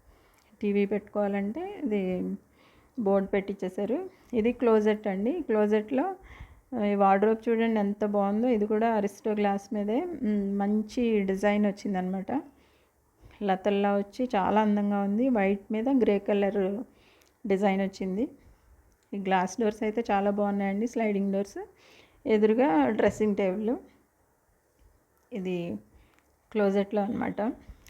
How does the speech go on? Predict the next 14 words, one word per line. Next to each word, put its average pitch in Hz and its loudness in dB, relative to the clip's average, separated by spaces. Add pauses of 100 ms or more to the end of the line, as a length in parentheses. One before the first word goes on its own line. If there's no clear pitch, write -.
(100)
అంటే 214 -2
దీని 220 2
వెనకాల 214 0
మనకి, 240 0 (800)
ఆ, 196 -2 (1200)
ఆగ్నేయముల్లో 208 2
కిచెన్ 220 -2
వస్తుంది 180 -6
బెడ్‌రూమ్కి 185 -4
బ్యాక్ 196 -2
సైడ్. 220 -6 (840)
ఇది 214 0
నైరుతి 202 0
మూలలో 208 -2